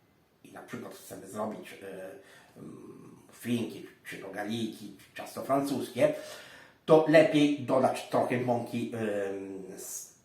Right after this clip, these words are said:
tym, e, parametrem W wysokim. Jeżeli chcemy zrobić chleb albo, mm, pizzę, ale na blasze, na grubym cieście, może być sama mąka, em,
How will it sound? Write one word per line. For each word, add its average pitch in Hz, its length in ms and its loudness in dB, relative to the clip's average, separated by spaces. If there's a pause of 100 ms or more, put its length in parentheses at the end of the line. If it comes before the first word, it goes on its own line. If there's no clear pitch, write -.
(160)
tym, 110 260 -2
e, 101 520 -8
parametrem 104 680 -4
W 107 300 -4 (280)
wysokim. - 680 -10 (400)
Jeżeli 123 340 2
chcemy 143 340 2
zrobić 120 520 0 (760)
chleb 139 300 6 (1120)
albo, 110 500 -2 (100)
mm, 117 380 -16 (100)
pizzę, - 320 -6 (240)
ale 101 160 -10
na 101 200 -6
blasze, - 440 0 (140)
na - 140 -10
grubym - 360 -2
cieście, - 420 -4 (1080)
może 156 420 8
być - 220 0
sama 143 320 6
mąka, 120 500 2
em, 101 380 -4